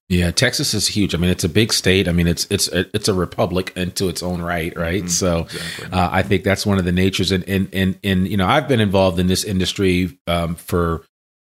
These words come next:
Speaker 1: you know, the better part of, um, I guess almost the last three decades. I've had experience in the nineties, the two thousands, and now in the twenty tens. And, uh, I mean, even back in the nineties, Texas was hot.
Speaker 2: Mm.
Speaker 1: Texas was a hot market. I mean, you had kind of like the,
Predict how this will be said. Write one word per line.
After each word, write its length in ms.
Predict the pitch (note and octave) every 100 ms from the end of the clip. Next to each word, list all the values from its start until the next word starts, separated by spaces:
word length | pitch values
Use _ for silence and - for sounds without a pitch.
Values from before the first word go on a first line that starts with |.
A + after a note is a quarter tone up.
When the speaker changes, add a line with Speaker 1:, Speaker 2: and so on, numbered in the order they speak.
| _
Speaker 1:
you 120 | A2+
know, 220 | F2+ D#2+ D#2+
the 120 | E2+
better 220 | G#2+ G2
part 360 | - G2+ F#2 F2
of, 260 | E2+ - _ -
um, 640 | F2 D#2+ D#2+ D#2+ D#2+ D#2 - _ _ _ -
I 60 |
guess 240 | F#2+ F#2 F#2
almost 240 | G2+ -
the 80 | E2
last 320 | F2 E2 -
three 180 | F#2 E2
decades. 560 | F2+ F#2+ - E2 D#2+
I've 140 | E2 D#2
had 300 | F2+ E2+ E2
experience 500 | - - E2+ E2 -
in 60 |
the 80 | D2+
nineties, 540 | F2+ A#2 A2 G#2+ F#2+ E2
the 60 |
two 160 | - F2
thousands, 520 | - F2 F2+ F#2 F2
and 120 | E2
now 280 | E2+ E2+ E2+
in 140 | D#2+
the 80 | E2
twenty 340 | - - E2+ D2+
tens. 500 | F#2+ F#2 F2 E2 - _ _ _ _ -
And, 380 | F2 E2+ E2 D#2+
uh, 300 | D#2+ D#2+ -
I 200 | G2+ F2+
mean, 180 | F#2 -
even 280 | A#2+ G#2 F#2+
back 240 | F#2 F#2
in 60 | D#2
the 60 |
nineties, 400 | D#2+ E2+ D#2 D#2
Texas 440 | - D#2 - C#2+ C#2+
was 100 | -
hot. 260 | C2 - _
Speaker 2:
Mm. 100 | F2+
Speaker 1:
Texas 240 | F2 E2+ D#2+
was 200 | D#2 E2
a 20 |
hot 240 | D#2+ D#2 D#2+
market. 380 | D#2 D2 D2+
I 20 | D#2
mean, 180 | D2+
you 120 | D#2+ D#2+
had 380 | E2 D#2+ D2+ - _ _ -
kind 200 | G2+ F2+
of 140 | E2
like 280 | E2 E2 -
the, 280 | E2 D#2